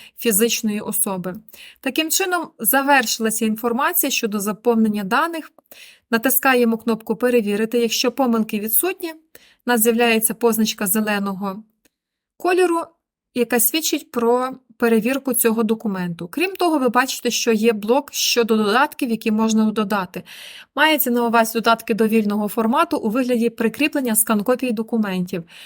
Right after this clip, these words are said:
Чи рекомендовано прикріплювати під один Р Р О якісь документи? На сьогодні ні.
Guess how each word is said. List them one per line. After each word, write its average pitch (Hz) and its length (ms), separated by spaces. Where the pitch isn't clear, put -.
Чи 320 160
рекомендовано 320 760
прикріплювати 247 760
під 233 280
один 233 320
Р 220 220
Р 226 100
О 233 40
якісь 226 280
документи? 269 680
На 285 120
сьогодні 311 540
ні. 220 300